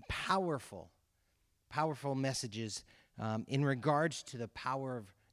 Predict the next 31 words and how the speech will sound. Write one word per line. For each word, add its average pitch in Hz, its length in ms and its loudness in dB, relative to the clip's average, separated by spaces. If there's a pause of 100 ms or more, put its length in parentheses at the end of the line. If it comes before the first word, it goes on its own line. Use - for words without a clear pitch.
(140)
God, 98 420 -6 (420)
and 120 460 -4
specifically 143 720 -2
last 127 340 -2
week, 143 140 -2
the - 100 -4
power 147 540 2
of 117 140 -4
the 113 80 0
cross. 120 480 0
I 135 60 2
wanna 139 180 4
encourage, 127 720 0 (400)
uh, 117 180 0
any 165 220 8
of 156 80 4
you 175 160 8
who 165 160 8
have 123 120 2
missed 151 540 0 (160)
the 147 80 -2
last 151 300 0
couple 160 260 2
of 127 100 0
months 156 540 6
and 131 240 2
this, 123 320 0 (320)
this 120 420 -2 (260)
topic - 540 4
that 139 160 2
we're, 143 320 0